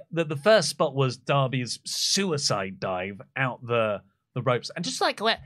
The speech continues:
you know when you sit down before a match and the wrestler's like, "Okay, what spots do you do?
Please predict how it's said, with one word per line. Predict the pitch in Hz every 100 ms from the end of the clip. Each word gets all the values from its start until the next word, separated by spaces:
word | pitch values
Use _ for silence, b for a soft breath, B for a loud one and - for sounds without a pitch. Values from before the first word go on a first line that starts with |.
| b
you | b
know | 311
when | 349
you | 254
sit | 185 - 214 160
down | 156 190
before | 185 139 160 147
a |
match | 123 131 147 -
and |
the | 123
wrestler's | 127 127 120
like, | 127 135
"Okay, | 240 143
what | 147 190
spots | - 180 -
do | -
you | 131 120 107
do? | 101